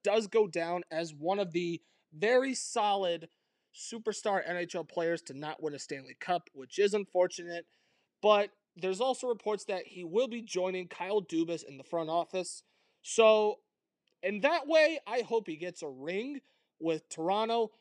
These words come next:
as the Maple Leafs looked pretty good, other than they just unfortunately lost in the Game seven to the Tampa Bay Lightning.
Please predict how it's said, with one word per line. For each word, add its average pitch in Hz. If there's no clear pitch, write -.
as 151
the 175
Maple 233
Leafs 233
looked 190
pretty 202
good, 226
other 180
than 185
they 165
just 156
unfortunately 165
lost 151
in 147
the 143
Game 143
seven 127
to 127
the 135
Tampa 151
Bay 131
Lightning. 110